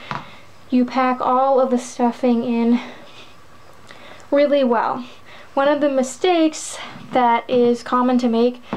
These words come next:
the first time you take it apart in American Girl is that you don't put enough stuffing in the butt. And then what ends up happening is you can't fit all the stuffing back in the body.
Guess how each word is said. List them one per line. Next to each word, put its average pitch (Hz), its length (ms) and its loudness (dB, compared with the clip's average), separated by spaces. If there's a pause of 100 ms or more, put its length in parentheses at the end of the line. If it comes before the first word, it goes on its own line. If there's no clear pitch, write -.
(160)
the 262 80 -6
first 254 340 0
time 247 360 2
you 226 420 2 (540)
take 262 200 2
it 262 60 2
apart 247 280 0
in - 40 -10
American 233 460 2
Girl 247 440 2 (540)
is 240 440 2
that 233 440 2 (320)
you 254 140 0
don't 254 340 0
put 262 420 -2 (520)
enough 294 320 0
stuffing 269 480 -2
in 247 100 0
the 220 80 0
butt. 233 320 -2 (1040)
And 254 140 4
then 262 120 2
what 262 120 2
ends 247 160 2
up 247 80 -6
happening 294 600 0
is 240 220 0
you 240 80 4
can't 262 260 -2
fit - 140 0
all 233 160 2
the 247 100 -6
stuffing 233 540 -2
back 226 240 0
in 226 80 -4
the 226 80 -4
body. 247 400 -2